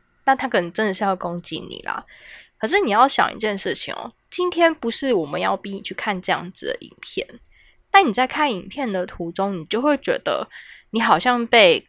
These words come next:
攻击了。那这就是你有一些受害者心理啊。这种时候我们就是要去探讨一件事情，就是为什么你在看这样子的影片，或者是为什么当你听到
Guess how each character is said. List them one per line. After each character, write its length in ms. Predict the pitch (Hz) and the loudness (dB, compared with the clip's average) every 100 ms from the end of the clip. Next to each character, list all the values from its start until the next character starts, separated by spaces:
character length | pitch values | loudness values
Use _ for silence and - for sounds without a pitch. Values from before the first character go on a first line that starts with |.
| - | -2
攻 280 | 196 202 233 | -2 -2 -6
击 320 | - - 92 - | -10 -12 -10 -12
了。 300 | 104 262 254 _ _ _ _ _ _ _ _ _ _ _ _ | -10 -10 -14 _ _ _ _ _ _ _ _ _ _ _ _
那 120 | 294 | 2
这 140 | 349 370 | 4 4
就 100 | 359 | 4
是 140 | 370 | 2
你 80 | 311 | 2
有 160 | 233 | 2
一 80 | 196 | 2
些 240 | 226 233 220 | 2 0 2
受 140 | 220 | 2
害 180 | 220 196 | 2 0
者 160 | - | -2
心 320 | - - 165 165 | -8 -8 -6 -6
理 180 | 156 - | -4 -4
啊。 260 | - 240 - _ _ _ _ - _ _ | -6 -8 -12 _ _ _ _ -20 _ _
这 120 | 370 | 4
种 100 | 226 | 4
时 120 | - | 4
候 120 | 240 | 2
我 60 | 254 | 2
们 160 | 175 175 | 0 0
就 100 | 226 | -2
是 160 | 240 | 0
要 240 | 233 208 202 | 2 4 2
去 420 | - 226 175 - | -2 -2 -2 -4
探 200 | - 254 | 2 2
讨 220 | 226 175 | 2 -4
一 60 | - | -4
件 180 | - 160 | -6 -6
事 60 | - | -8
情， 160 | 85 | -10
就 180 | - 180 | -12 -12
是 520 | - - 98 - 254 _ _ _ _ _ _ - | -10 -8 -8 -10 -16 _ _ _ _ _ _ -2
为 160 | 330 | 2
什 240 | 339 - 170 | 2 0 -2
么 140 | 160 | -4
你 120 | 156 | -6
在 220 | - 233 226 | -2 0 0
看 320 | - 226 202 | -4 -8 -4
这 100 | 247 | -2
样 200 | 190 165 | -2 -4
子 140 | - | -8
的 100 | - - | -8 -10
影 60 | |
片， 360 | - - 185 - - - - | -6 -2 -2 -4 -18 -20 -20
或 180 | - 339 | -2 0
者 160 | 277 - | 4 2
是 220 | - 226 | 0 -2
为 140 | 220 269 | 0 0
什 140 | 202 | -2
么 100 | 165 | -2
当 200 | 196 196 | -2 -2
你 80 | - | -6
听 240 | - 180 | -10 -10
到 240 | 185 180 | -6 -8